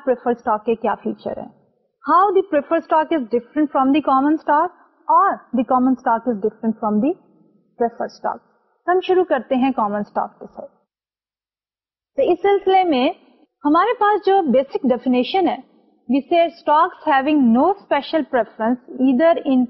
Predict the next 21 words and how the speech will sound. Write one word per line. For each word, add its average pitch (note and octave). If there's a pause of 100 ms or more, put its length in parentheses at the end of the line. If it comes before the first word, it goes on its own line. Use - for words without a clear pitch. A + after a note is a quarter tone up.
paying C#4
dividend A3+ (320)
or A#3 (240)
in C4+ (360)
bankruptcy. A3 (1040)
یعنی E4
کہ F#4+
جو F#4+
ہمارے E4 (120)
کامن D4+
اسٹاک B3+ (400)
ہولڈر A#3
ہیں B3+ (360)
ان F4
کو F4 (100)
ہم F#4
ریزیڈیول D4
کلیمنٹ C#4
بھی E4
کہتے G#3+
ہیں, A3